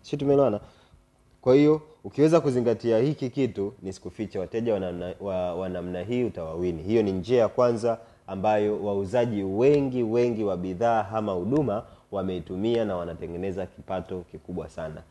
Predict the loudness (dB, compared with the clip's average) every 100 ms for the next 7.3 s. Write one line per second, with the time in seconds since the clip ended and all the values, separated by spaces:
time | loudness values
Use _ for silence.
0 | _ -10 -2 -2 2 4 4 4 4 4
1 | 0 -4 _ _ _ -18 -10 -6 -2 0
2 | 2 2 2 0 -6 _ _ _ _ 2
3 | 6 6 4 0 -2 -6 -8 -4 -2 -2
4 | 0 0 -2 -8 -20 _ -20 -20 -20 -18
5 | -12 -4 -4 -2 -4 -2 -2 0 -4 -6
6 | -8 -4 -4 -4 -8 -12 -10 -10 -10 -14
7 | -14 -12